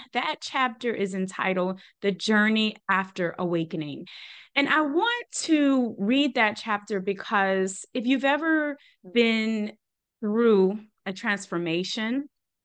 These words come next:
um, a spiritual awakening, any type of true transformation in your life, this chapter will help you to sift through that. And what I mean by spiritual awakening and transformations is that when your entire,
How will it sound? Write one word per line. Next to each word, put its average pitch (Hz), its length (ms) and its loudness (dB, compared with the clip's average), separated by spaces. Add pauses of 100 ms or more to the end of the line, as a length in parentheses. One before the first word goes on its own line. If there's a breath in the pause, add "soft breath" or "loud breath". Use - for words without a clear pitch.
(220)
um, 185 500 4 (240 loud breath)
a 208 60 -10
spiritual 233 540 4
awakening, 202 720 2 (500 loud breath)
any 392 460 0
type 262 560 -4
of 190 180 -2
true 277 640 2 (240)
transformation 214 1000 -2
in 196 100 -2
your 175 160 -2
life, 196 420 0 (400 loud breath)
this 247 540 -2
chapter 233 680 0
will 202 440 0 (100)
help 240 400 -2
you 208 460 -2 (160)
to 202 200 -2
sift 214 540 -2
through 196 240 2
that. 165 300 -4 (540 loud breath)
And 277 200 4
what 370 120 6
I 466 140 4
mean 294 320 4
by 220 140 0
spiritual 233 500 2
awakening 202 560 -2
and 175 100 -2
transformations 190 1040 -2
is 196 240 -2
that 185 400 0
when 208 240 2
your 262 380 4
entire, 214 1120 0